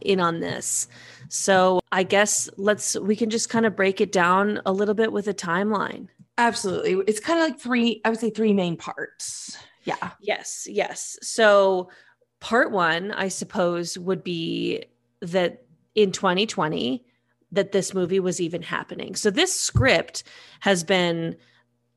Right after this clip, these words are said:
Speaker 1: on the blacklist for a couple of years. I read
Speaker 2: Mm-hmm.
Speaker 1: this script a few years ago. Like, it's,
Speaker 2: Mm-hmm.
Speaker 1: this was a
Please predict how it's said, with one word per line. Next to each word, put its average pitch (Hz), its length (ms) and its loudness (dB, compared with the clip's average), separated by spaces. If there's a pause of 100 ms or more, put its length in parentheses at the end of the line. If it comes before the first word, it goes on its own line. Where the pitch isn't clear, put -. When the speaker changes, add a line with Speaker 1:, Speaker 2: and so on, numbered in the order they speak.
(180)
Speaker 1:
on 190 160 4
the 180 60 4
blacklist 175 640 0
for 165 140 0
a 156 60 -6
couple - 300 -6
of - 60 -2
years. - 340 -2
I 202 120 4
read 208 260 6
Speaker 2:
Mm-hmm. 160 40 -6
Speaker 1:
this 175 180 2
script - 320 -2
a 180 40 -4
few 165 200 -2
years 160 260 -2
ago. 151 220 0
Like, 185 220 2
it's, 208 320 2
Speaker 2:
Mm-hmm. 190 280 -2
Speaker 1:
this 262 160 2
was 277 120 4
a 165 360 6